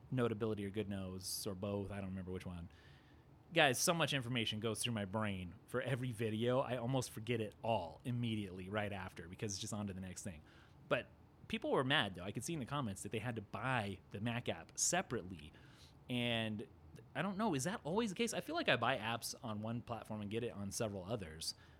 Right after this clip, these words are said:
but maybe that hasn't been for the Mac. I don't know. Either way, Apple is telling developers that it plans to add the feature in March. You know, we know some stuff's coming in March. We talked about this last week.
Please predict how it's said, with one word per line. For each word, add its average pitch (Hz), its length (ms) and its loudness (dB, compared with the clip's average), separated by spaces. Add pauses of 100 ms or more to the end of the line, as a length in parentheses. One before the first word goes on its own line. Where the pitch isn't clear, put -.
(100)
but 123 160 -2
maybe 139 200 0
that - 80 -2
hasn't 139 220 -2
been 147 140 -2
for - 100 -8
the 117 100 -6
Mac. 123 380 -6
I 113 80 -2
don't 131 100 0
know. 120 160 -2 (680)
Either 214 180 8
way, 127 220 10
Apple 156 340 4
is 127 200 0
telling 139 300 0
developers 107 480 2
that 95 100 -4
it - 80 -14
plans 185 300 -2
to 110 120 0
add 104 200 -2
the 98 60 -4
feature 98 460 -4
in 101 80 -6 (100)
March. 101 760 0 (520)
You 151 140 0
know, 190 60 2
we 185 160 2
know 269 120 4
some 143 200 4
stuff's 120 440 4
coming 120 200 2
in 98 80 0
March. 92 200 -2
We 110 60 -10
talked 123 220 6
about 107 140 4
this 95 140 -4
last 98 240 -2
week. 95 280 -6